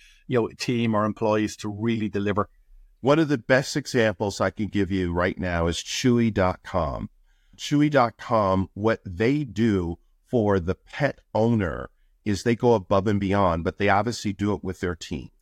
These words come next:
Speaker 2: So I was working with a group, and this lady came up to me after this customer service workshop, and she said she received her pet food subscription,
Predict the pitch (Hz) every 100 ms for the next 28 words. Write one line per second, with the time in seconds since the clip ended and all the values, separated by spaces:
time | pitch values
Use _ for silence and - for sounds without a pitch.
0 | _ _ _ - - 139 123 120 - 113
1 | 107 110 139 - 160 131 117 110 101 95
2 | 87 95 98 - 117 135 123 - 107 101
3 | - 95 95 98 - 104 90 - - _
4 | _ _ - 123 - 113 101 113 98 -
5 | 98 95 - 90 92 95 95 - 117 -
6 | 117 107 98 _ _ _ _ _ - -
7 | 139 135 127 127 _ - 110 110 - 151
8 | 160 - 123 - - 147 - - 135 117
9 | - 107 - 107 98 - 71 65